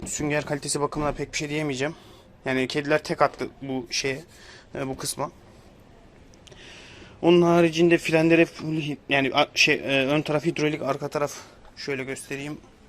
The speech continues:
Kampana. Ama ikisi de tutuyor. Arka tarafın kampana olması yeterli geliyor. Sebebi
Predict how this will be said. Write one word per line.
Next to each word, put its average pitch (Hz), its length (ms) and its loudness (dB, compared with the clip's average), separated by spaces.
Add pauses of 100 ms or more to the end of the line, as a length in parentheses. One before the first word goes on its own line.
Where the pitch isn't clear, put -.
(1200)
Kampana. 143 520 -6 (960)
Ama 175 200 2
ikisi 175 200 -2
de 175 80 -6
tutuyor. 160 500 -6
Arka 160 240 -4
tarafın 175 300 -4
kampana 175 360 -4
olması 175 320 -4
yeterli 175 360 -4
geliyor. 190 280 -8
Sebebi 175 540 -6